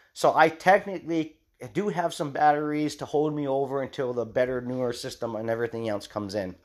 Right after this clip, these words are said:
So there is that option. <laughs> Not as much capacity, obviously, 'cause it's a different type of battery chemistry and battery in a hole, and,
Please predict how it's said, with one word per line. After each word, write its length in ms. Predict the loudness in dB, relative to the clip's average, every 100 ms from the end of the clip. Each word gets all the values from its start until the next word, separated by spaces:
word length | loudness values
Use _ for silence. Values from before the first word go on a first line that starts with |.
| _ _ _
So 380 | 2 4 4 2 _ _ _ _ _ _ 0
there 160 | 2
is 140 | 2 4
that 220 | 4 4
option. 400 | -2 -4 -12 -14 _ _ _ _ -20 0 2
<laughs> 640 | 4 4 2 -16 -20 0
Not 260 | 6 6 6
as 120 | 0
much 220 | -2 -2
capacity, 680 | -2 4 6 4 0 -4 2
obviously, 520 | 4 4 -2 -6 -6
'cause 120 | -6
it's 120 | -8
a 40 | -6
different 300 | -6 -4 -6
type 180 | -6
of 260 | -8 -16 0
battery 300 | 2 2 -2
chemistry 680 | -4 -6 -6 -8 -6 -2 -2
and 140 | -4 -10 -20 _ -4
battery 480 | 4 4 4 0 0
in 80 | -2
a 60 |
hole, 500 | -2 0 4 4 4
and, 200 | 2 -4